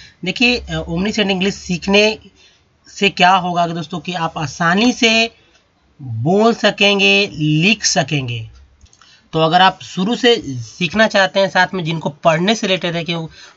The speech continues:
वर्ड meaning कैसे पढ़े, तो उनके लिए बहुत ही इंपॉर्टेंट रहेगा ये video। तो आइए शुरू करते हैं। और देखिए, एक और बात कि अगर video को देखते हैं और पसंद आता है तो पिछले video पे जाना चाहेंगे तो Omniscient English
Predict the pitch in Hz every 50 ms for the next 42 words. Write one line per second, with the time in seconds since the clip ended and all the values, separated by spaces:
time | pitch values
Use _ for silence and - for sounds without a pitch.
0 | - 147 139 143 151 175 196 196 185 190 190 190 196 160 - 165 160 151 - 202
1 | 196 - 185 165 165 180 180 - 185 - - _ - 175 165 170 151 143 226 214
2 | 202 202 208 190 143 139 143 - 175 190 190 190 196 190 196 175 170 156 143 -
3 | 156 143 180 190 180 - 170 165 160 175 170 175 165 156 156 147 131 139 143 135
4 | 143 165 196 220 - - - - - _ _ - 151 139 135 151 170 196 208 220
5 | 214 208 - _ _ _ - - 175 208 202 214 196 165 - 190 180 180 190 196
6 | - 143 147 147 147 143 143 147 143 143 143 139 - _ - - - _ - _
7 | _ _ - _ _ _ _ _ _ _ _ - - - _ _ - _ _ _
8 | _ _ _ _ _ _ - 143 151 151 - 220 226 226 - - _ _ _ _
9 | _ _ _ _ _ _ _ _ _ _ - 165 - 170 170 185 202 190 190 185
10 | 196 - - 170 160 175 160 156 170 151 170 196 208 208 202 - 180 151 170 156
11 | - - 202 202 190 180 170 - 165 175 180 185 180 180 175 175 151 - 156 143
12 | 156 196 196 175 170 185 175 170 160 160 156 170 175 175 165 160 165 160 156 156
13 | 156 160 151 170 156 156 143 151 147 -